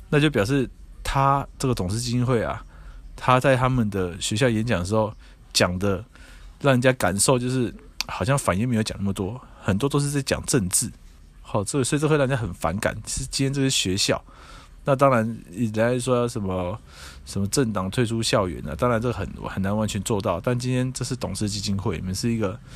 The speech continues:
N G O，哦，反烟很知名，结果听众的感受，哦，当然，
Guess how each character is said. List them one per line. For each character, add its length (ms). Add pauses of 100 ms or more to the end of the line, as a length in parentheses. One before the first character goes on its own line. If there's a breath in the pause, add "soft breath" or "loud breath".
(460 loud breath)
N 220
G 240
O， 260 (160)
哦， 160
反 240
烟 260 (220)
很 380
知 320
名， 180 (160)
结 160
果 260 (720 loud breath)
听 220
众 160
的 80
感 240
受， 260 (540)
哦， 240
当 140
然， 240